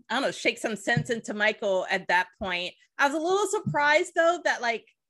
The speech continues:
Sarek or Amanda didn't also go along for the ride. Could, they could have also, um, um, been in the transport, the shuttle ship, to drop off, uh, Spock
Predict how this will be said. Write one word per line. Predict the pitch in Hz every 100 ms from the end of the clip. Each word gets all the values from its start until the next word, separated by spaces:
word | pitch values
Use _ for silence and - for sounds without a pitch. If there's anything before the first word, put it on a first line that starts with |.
| _ - - -
Sarek | 247 240 254 247
or | 240
Amanda | 190 190 220 254 294
didn't | 277 254 269
also | 269 - 392
go | 381 359
along | 339 320 330
for | 330
the | 240
ride. | 202 196 226 320 427 _ -
Could, | 392
they | 320
could | 381 370
have | -
also, | 233 277 349 311 311 320 _ _ _ _ _
um, | 254 214 208 196 190 185 _ _ _ _ _ _ 165
um, | 170 170 160 - _ _ _ _ - - 208
been | 262
in | 277
the | 262
transport, | 240 254 233 247 - 330 359 - _ _ _ _
the | 226
shuttle | - 214 247
ship, | 381 339 349 349 _ -
to | 294 240 226 185 _
drop | 208 208 208
off, | 233 220 226 226 - _ - -
uh, | 214
Spock | 190 - 214 208